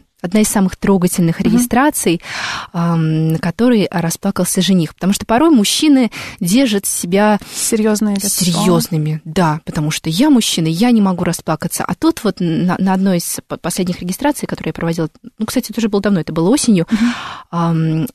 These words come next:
Speaker 1: текст был, да, даже не таким трогательным. Обычный был текст, э, церемонии регистрации, но тут,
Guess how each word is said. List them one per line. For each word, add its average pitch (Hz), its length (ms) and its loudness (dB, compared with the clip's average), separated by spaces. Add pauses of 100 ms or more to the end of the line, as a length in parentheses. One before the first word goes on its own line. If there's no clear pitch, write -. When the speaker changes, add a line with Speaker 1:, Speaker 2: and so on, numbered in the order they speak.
Speaker 1:
текст - 360 -2
был, 220 180 2
да, 185 120 0
даже 254 200 2
не 233 80 6
таким 240 300 0
трогательным. 170 560 0
Обычный 226 320 0
был 190 160 2
текст, - 420 -2
э, 170 200 0
церемонии 190 420 2
регистрации, 190 680 -2
но 170 180 -2
тут, 339 240 0